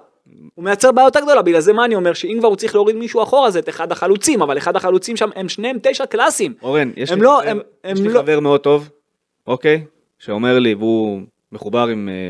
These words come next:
Speaker 2: לא מעט בקריית שלום,
Speaker 1: Mm.
Speaker 2: שאומר לי מהיום שקרנקה הגיע, "רז, לא קורה כלום באימונים." זה מה שהוא אומר. עכשיו, אין לי הוכחות לזה, אני לא יכול להוכיח את זה, אבל יש עיניים לכולנו, ואנחנו רואים על הדשא שלא קורה כלום. מה שאתה רואה על הדשא,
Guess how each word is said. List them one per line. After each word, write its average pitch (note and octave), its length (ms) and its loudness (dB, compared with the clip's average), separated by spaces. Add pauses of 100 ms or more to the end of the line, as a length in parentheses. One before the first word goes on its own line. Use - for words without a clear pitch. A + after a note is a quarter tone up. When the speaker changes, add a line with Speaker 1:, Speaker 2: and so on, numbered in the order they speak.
(460)
Speaker 2:
לא G#2 100 -4
מעט G#2 260 -4
בקריית F#2+ 360 -10
שלום, A#2+ 300 -2
Speaker 1:
Mm. C3+ 220 -18
Speaker 2:
שאומר A2+ 240 -6
לי A#2+ 80 0
מהיום A#2+ 200 -2
שקרנקה G#2 460 -10
הגיע, A#2 280 -2 (520)
"רז, C3 200 -4
לא C3+ 40 -6
קורה B2+ 200 -8
כלום A#2+ 200 -10
באימונים." F2+ 360 -10 (1800)
זה D#3+ 80 -2
מה F3 60 0
שהוא E3+ 140 -4
אומר. C3+ 160 -2
עכשיו, A#2+ 220 -6
אין D#3+ 80 0
לי F3+ 60 2
הוכחות A2+ 360 -2
לזה, F2+ 180 -10 (240)
אני G#2 80 -8
לא C3+ 60 2
יכול C3+ 160 0
להוכיח G2+ 340 -2
את F2+ 60 -16
זה, E2+ 100 -18 (360)
אבל A2+ 240 -2
יש C3 160 -2
עיניים A#2 500 -4
לכולנו, E3 560 -4 (200)
ואנחנו C#3 320 -4
רואים F3 200 0
על A3+ 60 -2
הדשא A#3 300 -4
שלא D#3 240 -4
קורה C4+ 200 0
כלום. D#4+ 280 4 (1160)
מה E3+ 140 -2
שאתה A#3 120 0
רואה F#3 160 2
על F3 80 2
הדשא, A#2+ 360 -4